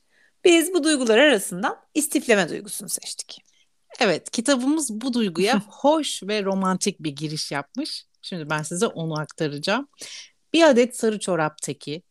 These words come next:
Speaker 2: ruj lekeli bir atkı,
Speaker 1: Hmm.
Speaker 2: bir deste mektubun arasına sıkıştırılmış bir avuç gül yaprağı.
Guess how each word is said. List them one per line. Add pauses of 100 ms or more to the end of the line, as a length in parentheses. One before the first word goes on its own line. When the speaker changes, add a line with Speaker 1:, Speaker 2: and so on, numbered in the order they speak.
(320)
Speaker 2:
ruj
lekeli
bir
atkı, (320)
Speaker 1:
Hmm.
Speaker 2:
bir
deste
mektubun
arasına
sıkıştırılmış
bir
avuç (100)
gül
yaprağı.